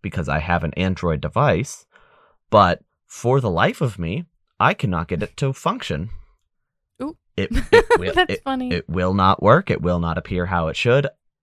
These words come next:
Speaker 1: So I'm reading this news to you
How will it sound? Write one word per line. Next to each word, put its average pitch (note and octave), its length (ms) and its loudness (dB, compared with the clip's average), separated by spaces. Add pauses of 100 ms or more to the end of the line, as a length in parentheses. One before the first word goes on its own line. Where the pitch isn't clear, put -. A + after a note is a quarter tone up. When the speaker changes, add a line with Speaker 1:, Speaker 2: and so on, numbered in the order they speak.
(180)
Speaker 1:
So C3 760 4 (680)
I'm G2+ 180 0
reading D3 260 2
this G#2+ 220 -2
news F2+ 220 -2
to F#2 120 -8
you F2 280 -2